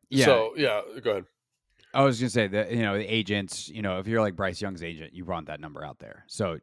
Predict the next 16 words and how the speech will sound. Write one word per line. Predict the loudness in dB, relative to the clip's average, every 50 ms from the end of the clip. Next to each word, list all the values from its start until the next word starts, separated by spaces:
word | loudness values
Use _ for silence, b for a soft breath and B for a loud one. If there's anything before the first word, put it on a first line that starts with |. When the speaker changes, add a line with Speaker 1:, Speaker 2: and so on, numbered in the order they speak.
| _ -10
Speaker 1:
you, | -8 -8 -8 -8
you | -8 -6 -6
release | -4 -4 -6 -6 -6 -6 -8
it | -10 -10 -10
to | -10 -10
a |
reporter | -8 -10 -8 -8 -6 -6 -6 -6
or, | -6 -8 -8 -8 -10 -10 -12 -14 -14 -12
you | -10 -10
know, | -10 -10
whatever. | -8 -6 -4 -4 -2 -4 -4 -8 -8 -6
But | -2 0 0
Speaker 2:
Right. | 2 4
Speaker 1:
yeah, | 4 2 2 2
S | 0 0 0 0 -2
two, | -6 -8